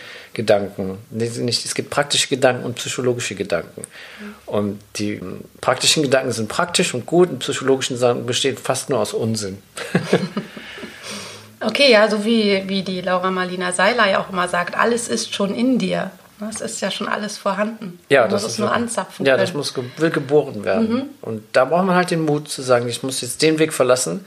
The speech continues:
Speaker 2: Ja.
Speaker 1: sonst hänge ich nämlich wieder da, wo ich gestern war. Aber
Speaker 2: Mhm.
Speaker 1: das hat man oft im Leben. Man hat oft, wo man sagt, „Oh, nee.“ Da-, das ist immer das, wenn man,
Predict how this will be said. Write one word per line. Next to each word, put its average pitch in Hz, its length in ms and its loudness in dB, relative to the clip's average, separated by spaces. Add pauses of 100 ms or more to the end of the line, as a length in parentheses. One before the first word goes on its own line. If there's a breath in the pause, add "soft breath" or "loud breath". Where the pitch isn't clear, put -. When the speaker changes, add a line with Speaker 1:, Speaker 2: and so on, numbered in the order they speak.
(120)
Speaker 2:
Ja. 202 200 -2
Speaker 1:
sonst 123 140 -4
hänge 147 100 2
ich 143 100 0
nämlich 135 160 -2
wieder 123 120 4
da, 120 240 6
wo 120 120 0
ich 117 100 -2
gestern 92 420 0
war. 80 220 -4 (500)
Aber 135 100 4
Speaker 2:
Mhm. 131 60 6
Speaker 1:
das 123 120 2
hat 147 140 2
man 135 100 -4 (140)
oft - 240 2
im 113 140 -2
Leben. 104 320 -2
Man 113 120 -6
hat 135 160 -6
oft, 143 200 -6
wo - 20 -6
man 131 100 0
sagt, 123 140 -2 (100)
„Oh, - 240 -4
nee.“ 156 320 2 (2250 loud breath)
Da-, 151 160 2
das 160 300 -2
ist 190 140 -4
immer 214 120 4
das, 208 240 4 (160)
wenn 170 180 2
man, 175 220 0